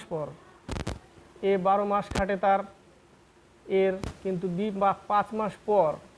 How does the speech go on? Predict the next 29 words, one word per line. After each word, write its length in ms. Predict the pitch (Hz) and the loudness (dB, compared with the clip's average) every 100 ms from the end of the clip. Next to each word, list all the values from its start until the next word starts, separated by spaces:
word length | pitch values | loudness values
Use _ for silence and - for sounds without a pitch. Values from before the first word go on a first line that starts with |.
| - | -6
পাঁচ 140 | 185 202 | -4 -4
মাস 140 | 202 - - - | -6 -6 -14 0
পর 260 | 208 240 269 254 185 | 6 6 6 2 -2
বি 140 | 214 262 294 - | -4 -4 -8 -6
ব্যবসায় 380 | 185 185 - 190 190 | -4 -4 -4 -6 -6
যোগদান 280 | 185 185 175 | -4 -4 -4
করলো, 240 | 175 175 214 214 | -4 -2 -2 -2
তাহলে 180 | 185 185 - | -4 -6 -10
সে 80 | - 185 208 | -6 -4 -2
কত 120 | 214 233 | -2 -2
মাস 120 | 226 - | -2 -4
খাটে? 200 | 214 240 175 | -2 -2 -4
সাত 160 | - 180 202 | -4 -2 -2
মাস 120 | 196 - | -4 -6
খাটে। 200 | 147 143 - - - - - - - - - - - - - - - - - | -10 -10 -12 -14 -16 -18 -20 -20 -20 -20 -20 -20 -20 -20 -20 -20 -20 -18 -2
পাঁচ 160 | 190 180 | -2 0
মাস 100 | 202 - 208 | -4 -2 2
পরে 160 | 214 202 | 4 2
আসে, 120 | - 190 | 0 -2
বছরের 300 | 180 208 202 - - - - - - - - | -2 -2 -2 -4 -14 -20 -20 -20 -20 -10 -4
পাঁচ 140 | 185 196 | -2 -2
মাস 140 | 202 - 202 | -4 -2 2
পরে 160 | 202 202 | 4 4
আসে, 120 | 196 220 | 0 -4
মানে 120 | 247 - | -6 -4
সাত 160 | 180 - | -6 -4
মাস 140 | 202 - - | -6 -6 -2
তার 160 | 202 240 - - - | 0 0 -4 -20 -8
টাকা 220 | 170 160 | -4 2